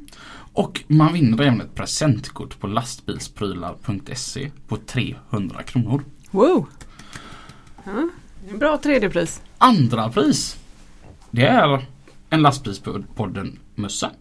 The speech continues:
Speaker 2: Mm.
Speaker 1: en Lastbilspodden-t-shirt och ett presentkort på lastbilsprylar punkt se på femhundra kronor.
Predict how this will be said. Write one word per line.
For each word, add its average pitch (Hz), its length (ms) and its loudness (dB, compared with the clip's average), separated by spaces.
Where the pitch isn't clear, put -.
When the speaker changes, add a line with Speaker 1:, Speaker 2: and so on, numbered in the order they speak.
Speaker 2:
Mm. 190 300 -6
Speaker 1:
en 107 120 -2
Lastbilspodden-t-shirt 98 1300 -6
och 127 220 2
ett 135 160 0
presentkort 127 680 -2
på - 80 -4
lastbilsprylar 104 840 -2
punkt 107 300 -4
se 98 180 -8
på 95 200 -8
femhundra 127 1120 2
kronor. 110 340 -2